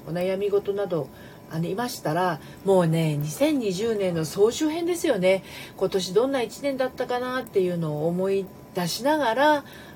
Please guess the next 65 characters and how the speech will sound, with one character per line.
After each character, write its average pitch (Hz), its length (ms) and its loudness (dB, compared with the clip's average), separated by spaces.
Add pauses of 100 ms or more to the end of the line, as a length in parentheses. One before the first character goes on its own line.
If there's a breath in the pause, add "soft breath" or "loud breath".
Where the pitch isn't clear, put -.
あ 170 100 -4
の 151 600 -4
ー、 - 1400 -18
ち 160 80 -2
ょ - 20 -2
っ - 40 -2
と 120 120 -8
こ - 140 -4
う、 139 60 2
来 160 160 4
年 160 180 4
ど 175 140 6
う 165 40 4
な 147 140 2
る 143 80 0
か 294 140 4
っ 311 60 2
て - 180 0
い 165 60 0
う 151 100 0
の 143 100 -2
ま 127 140 -6
で 127 120 -8
ね、 247 200 -4 (220 loud breath)
読 - 180 -4
め 143 120 0
た 131 140 -6
ら 123 80 -4
い 156 100 0
い 151 40 -2
な 214 180 -2
と 226 120 -4
思 185 140 -2
い 180 80 -4
ま 240 120 -2
す。 - 100 -8
K 254 160 4
さ 247 120 -6
ん、 208 60 -2
よ 202 100 -2
う - 20 -2
こ 202 100 -6
そ 196 120 -4
お - 20 0
越 196 140 -8
し - 60 -10
く 214 80 -4
だ 226 100 -2
さ 262 120 -6
い 262 60 -2
ま 294 100 -2
し 294 40 -14
た。 285 100 0
こ 240 180 -6
ん 226 100 -12
ば 233 140 -6
ん 240 60 -8
は。 262 160 0 (320 loud breath)
池 - 200 0
森 220 300 -4
ゆ 247 100 0
う 233 40 -10
き - 100 -12
さ 180 200 -2
ん、 151 40 -12